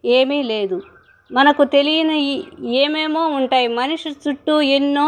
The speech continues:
సమస్యలు. అన్ని సమస్యలకు పరిష్కారాలు చేసుకునే శక్తి లేనివారు ఇంతకు మించిన రెమెడీ ఇంకొకటి లేదు.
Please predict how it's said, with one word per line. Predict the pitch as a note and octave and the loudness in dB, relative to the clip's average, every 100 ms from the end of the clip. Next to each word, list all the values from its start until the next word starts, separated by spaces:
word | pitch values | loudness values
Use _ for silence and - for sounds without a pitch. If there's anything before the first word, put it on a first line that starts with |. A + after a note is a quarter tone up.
| D#4+ | 0
సమస్యలు. | D#4 B3+ B3 B3 A3 G3 E3+ - _ _ _ - | 2 0 0 -6 -6 -6 -8 -14 _ _ _ 0
అన్ని | C4+ D4+ D#4+ F4 | 2 2 2 0
సమస్యలకు | E4 C4+ C4+ C#4 C#4+ C4 C4 | 2 0 0 -2 -2 -2 0
పరిష్కారాలు | C4+ C4 C#4 - - C4+ B3+ B3 A#3+ C#4 E4+ - _ _ - | 2 2 2 -2 2 4 6 6 4 2 -2 -4 _ _ 0
చేసుకునే | C#4 C#4+ - - C#4 C4 | 4 4 2 -4 -2 -2
శక్తి | B3+ A#3+ A#3 - C#4+ | -2 -2 -2 0 2
లేనివారు | B3+ A#3+ A#3+ A#3+ A#3+ C4 E4 - _ - | 2 0 0 2 2 2 -4 -10 _ -2
ఇంతకు | C#4 D#4+ E4+ E4+ E4 | 4 6 6 2 2
మించిన | C4+ C#4 C#4 D4 C#4+ | 0 0 -2 2 2
రెమెడీ | B3 A#3+ A#3+ C#4 | 2 0 -2 -2
ఇంకొకటి | B3+ B3 B3 B3+ A#3 G#3 | -2 -4 -2 -2 -2 -2
లేదు. | G#3 G#3 F#3+ | 0 0 0